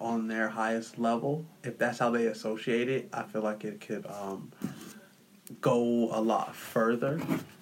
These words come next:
But I feel like we need unity for it to go further, 'cause a lot of those people are, they're in silos by themselves when they're speaking so much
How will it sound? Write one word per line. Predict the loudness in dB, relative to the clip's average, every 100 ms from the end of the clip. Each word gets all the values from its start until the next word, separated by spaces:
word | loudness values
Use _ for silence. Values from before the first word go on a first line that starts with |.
| -18 -10 4
But | 4
I | 4
feel | 2 2
like | 2 2
we | 2
need | 4 2
unity | 2 2 4 4 4 0
for | 0 0 0
it | -2
to | -6
go | -4 -4
further, | -2 -2 -2 -4
'cause | -4 0
a | 2
lot | 4 4
of | 4
those | 2
people | 0 -6 2 4
are, | 4 2 -2 -4
they're | 2 4 4
in | 0
silos | 2 4 4 4 4
by | 4 4
themselves | 2 -2 2 4 4 2
when | 2
they're | 2 0
speaking | -2 -4 -2 -4
so | 0 0
much | 0